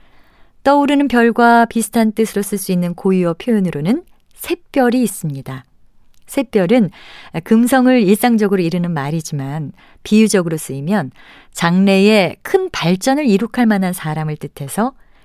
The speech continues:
"한국 음악계의 샛별로 떠올랐다."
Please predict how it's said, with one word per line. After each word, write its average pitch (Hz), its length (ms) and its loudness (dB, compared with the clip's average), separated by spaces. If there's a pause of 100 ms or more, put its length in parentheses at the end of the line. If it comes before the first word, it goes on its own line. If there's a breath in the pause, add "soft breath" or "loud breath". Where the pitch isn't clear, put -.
(320 soft breath)
"한국 269 480 2
음악계의 240 500 4
샛별로 254 500 -2
떠올랐다." 214 760 -4